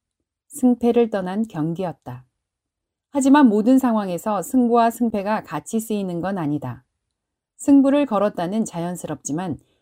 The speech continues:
승패를 걸었다고 하면 뭔가 어색해 보인다. 승부를 내라고는 하지만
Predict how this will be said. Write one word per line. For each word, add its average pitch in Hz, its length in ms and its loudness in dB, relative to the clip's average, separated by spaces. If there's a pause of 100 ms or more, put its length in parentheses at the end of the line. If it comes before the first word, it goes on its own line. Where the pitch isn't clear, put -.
(120)
승패를 277 580 4
걸었다고 214 600 -2
하면 170 440 -6
뭔가 151 460 -4
어색해 170 380 -6
보인다. 139 520 -6 (960)
승부를 262 600 2
내라고는 175 680 -4
하지만 156 480 -8